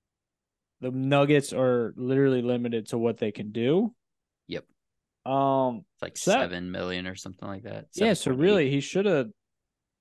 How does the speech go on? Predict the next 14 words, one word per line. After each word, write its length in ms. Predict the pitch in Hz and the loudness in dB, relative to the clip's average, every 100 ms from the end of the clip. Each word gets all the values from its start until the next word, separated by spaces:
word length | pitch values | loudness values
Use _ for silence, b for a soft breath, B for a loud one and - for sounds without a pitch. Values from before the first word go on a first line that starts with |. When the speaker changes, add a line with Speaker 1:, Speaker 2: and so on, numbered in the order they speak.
| _ _ | _ _
Speaker 1:
I 220 | 131 131 | -4 -4
forget 260 | - 143 127 | -2 -4 -4
the 60 | |
path, 360 | 131 139 127 - | -2 0 0 0
but 80 | 123 | -2
I 20 | |
thought 160 | 120 160 | 2 2
he 60 | 143 | 2
should 320 | - - 139 | -2 0 2
have 120 | 123 - | 0 -2
opted 340 | 135 135 131 | -2 -2 0
in 440 | 127 123 123 117 117 _ _ _ _ _ _ _ _ _ _ _ _ _ | 0 0 -2 -4 -8 _ _ _ _ _ _ _ _ _ _ _ _ _
and 240 | 123 123 | -2 0
then 440 | 127 120 120 110 | 0 2 0 -2